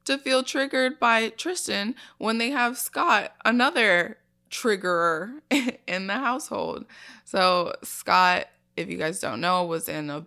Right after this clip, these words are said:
very long relationship for ten plus years with Courtney. They share their kids together. Um, they share Mason and Penelope and Rain. They have three beautiful kids together, and Scott was not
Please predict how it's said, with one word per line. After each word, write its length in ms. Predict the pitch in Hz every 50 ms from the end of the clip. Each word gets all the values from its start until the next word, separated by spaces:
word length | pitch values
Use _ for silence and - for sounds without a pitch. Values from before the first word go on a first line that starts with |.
| _ _ -
very 420 | 180 180 185 214 220 202 180 170
long 460 | 156 - - 139 147 139 135 135 139 135
relationship 760 | - 123 98 87 90 - - - 143 156 - 156 151 151 160
for 140 | - - 143
ten 340 | - - - 160 156 160
plus 340 | 156 - - 151 175 - -
years 360 | 226 165 165 160 156 156 160
with 160 | - - - -
Courtney. 500 | - 202 202 202 - - 190 185 180 - - - - - - _ -
They 160 | - 156 151
share 320 | 170 - - 151 151 143
their 180 | 143 - - 190
kids 360 | - - - 190 190 - -
together. 680 | - 185 180 175 170 190 185 165 160 160 160 160 165 - - - - _ _ _ _ _ _ _ -
Um, 580 | - 143 143 139 135 135 131 131 123 98 76 - _ - _
they 160 | - 156 160
share 320 | 175 - - 147 143 139 143
Mason 760 | 147 151 156 156 165 170 - - - 160 160 156 151 156 151
and 280 | - - 65 156 165
Penelope 840 | - - 175 160 170 175 175 175 175 - 185 170 165 160 160 180 190 - - - - - _ _ -
and 280 | 165 143 143 143 143 151
Rain. 580 | 165 175 185 180 175 180 180 175 180 180 208 - _ _ _ _ _ _ _ _ _ _ _ _ -
They 80 | 170
have 260 | 185 185 151 - - - _ _ _ _ _ _
three 260 | - - 247 254 247
beautiful 360 | 214 208 190 190 208 - 185
kids 240 | 170 - 170 - -
together, 460 | - 165 160 165 160 165 160 165 160 -
and 340 | - 180 175 175 175 175 -
Scott 340 | - - - 135 160 175 -
was 280 | 196 185 175 - -
not 640 | - 160 165 101 107 233 - - 85 - - - -